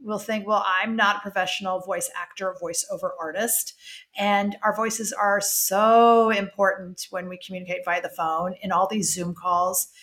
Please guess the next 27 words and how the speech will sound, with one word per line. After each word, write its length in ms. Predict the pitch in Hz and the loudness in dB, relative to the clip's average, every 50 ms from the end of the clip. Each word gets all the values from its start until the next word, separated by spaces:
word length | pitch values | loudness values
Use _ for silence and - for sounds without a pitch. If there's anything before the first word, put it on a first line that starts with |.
| - _ _ _ - | -20 _ _ _ -6
in 380 | 220 214 214 214 214 202 208 - | -4 -2 0 0 -2 -4 -6 -10
person 380 | - - 196 185 - - 202 202 | -4 -2 0 2 2 0 0 0
in 100 | 190 - | -4 -2
presentations, 920 | - 185 180 180 185 170 170 170 170 165 - - 185 175 180 180 - 190 | -2 -2 -2 -2 -4 -4 -6 -6 -4 -4 -4 -4 -6 -6 -6 -6 -8 -8
and 180 | 185 180 180 _ _ _ _ _ _ _ 240 233 | -8 -12 -14 _ _ _ _ _ _ _ _ -12
wherever 400 | 196 196 185 180 180 185 185 180 | -8 -6 -6 -6 -4 -4 -4 -4
we 160 | 180 175 170 | -4 -6 -6
are. 400 | 165 156 160 160 165 196 208 - - - - - - - _ - | -6 -6 -6 -6 -6 -6 -6 -8 -12 -20 -20 -20 -20 -20 _ -6
Um, 420 | - 226 214 214 214 214 214 - _ _ - _ _ _ | 0 2 2 2 2 -2 -8 -10 _ _ -20 _ _ _
and 140 | - 240 240 220 | -8 -6 -2 2
also 440 | - 294 330 330 - 359 320 294 294 | 2 2 2 2 2 4 4 4 4
in 100 | 262 226 | 2 0
the 60 | 233 | 2
hosting 380 | 226 254 339 320 - - 254 220 | 2 2 2 2 0 -2 -2 -4
space 520 | - - - 185 180 180 202 202 - - - - | -4 -4 -6 -6 -6 -6 -6 -6 -8 -8 -8 -6
and 120 | 208 196 | -6 -4
media 200 | 220 208 220 220 | -4 -2 -4 -4
personality 580 | 226 - 220 202 - 202 190 185 185 190 202 202 | -4 -4 -4 -4 -4 -2 0 0 0 0 0 -4
space, 460 | - - 190 175 185 180 - - - | -4 -4 -4 -4 -4 -2 -4 -4 -4
which 220 | 208 190 - - - - | -6 -8 -8 -8 -8 -8
I 120 | 202 190 | -6 -6
inhabit, 680 | 190 98 90 - - 90 90 - 185 185 196 - - - _ _ - - _ _ _ _ _ _ _ _ - | -6 -8 -8 -10 -8 -8 -8 -8 -8 -10 -10 -10 -14 -16 _ _ -20 -20 _ _ _ _ _ _ _ _ -8
a 60 | - | -6
lot 300 | 226 220 226 214 220 233 | -4 2 4 4 4 4
of 60 | 233 | 2
people 360 | - - 233 226 - 233 214 202 | -4 -8 -10 -6 -6 -6 -4 -4
miss 920 | 202 196 202 208 214 208 208 - - - - - - - - - - _ | -4 -2 -2 -4 -4 -6 -8 -10 -10 -10 -10 -10 -10 -10 -12 -14 -16 _